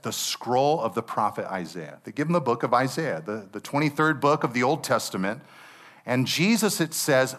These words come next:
found the place. He had a specific text he wanted to read on this special day, and he began to read.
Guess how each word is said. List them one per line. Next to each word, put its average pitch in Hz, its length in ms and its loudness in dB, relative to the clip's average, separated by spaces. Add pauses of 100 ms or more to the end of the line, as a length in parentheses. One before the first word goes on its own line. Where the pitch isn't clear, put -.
found 185 840 2 (100)
the 156 100 2
place. - 480 -4
He 135 80 -2
had 131 80 2
a - 40 0
specific 190 640 -2
text - 520 2
he 135 120 -6
wanted 143 300 4
to 156 100 4
read 120 480 2
on 123 160 0
this 120 140 0
special - 420 0
day, 95 400 -4 (480)
and 101 80 -4
he 113 60 0
began 95 340 -4
to 101 80 -6
read. 135 240 -10